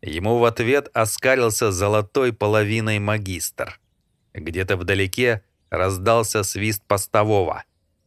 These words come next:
Тут же его заглушили истошные крики и гудок трамвая. Аннушка уже пролила свое масло. А масло, м.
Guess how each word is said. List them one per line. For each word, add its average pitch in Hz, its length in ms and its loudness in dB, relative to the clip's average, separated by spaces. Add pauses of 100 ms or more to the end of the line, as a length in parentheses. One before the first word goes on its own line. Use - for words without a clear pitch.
Тут 113 240 0
же 101 200 0
его 95 420 0
заглушили 104 840 0 (240)
истошные 110 840 0
крики 120 560 -4 (280)
и 107 120 -2
гудок 95 540 -2
трамвая. 80 840 -4 (800)
Аннушка 160 680 0
уже 127 380 2
пролила 123 600 2
свое 113 380 0
масло. 85 760 -4 (340)
А 87 180 0
масло, 147 880 -2
м. 190 640 -14